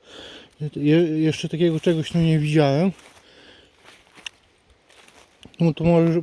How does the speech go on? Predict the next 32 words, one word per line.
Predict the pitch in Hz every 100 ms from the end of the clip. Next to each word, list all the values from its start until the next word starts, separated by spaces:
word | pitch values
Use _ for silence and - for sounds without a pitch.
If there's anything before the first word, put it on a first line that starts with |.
| -
można | 170 160 143 165
poru-, | - 165 170 170 165
porównać | - 165 165 147 147 131
do | 156 131 - _ _ _ _ _ _ 170
rysowania | 156 175 165 156 151
kółek | 175 156 135
w | 131
zeszycie. | 135 - 185 - 185 190 _ - - - -
Kreska | 170 175 165 175
między | 165 151 143
kółkami | - 147 - 160 160 180 196 - 143
żółtych | 139 151 165 -
kurek, | 185 180 180 - - - - -
następne | 165 151 180 151 165
kółko | - 185 160 180 175 - _ _ _ _ _ _ -
i | 170
tak | 170 - -
kil-, | 175 170
było | 151 165
takich | 151 151 -
kilka | - 165 143
kurek, | - 165 160 147
ale | 151
to | 147
wszystko, | - 208 - 175
wszystko | - 190 - 165
za | 170
malutkie. | 165 190 180 - 147
Dopiero | 139 160 160
po | 165
tych | 151 139
deszczach, | 165 170 - 165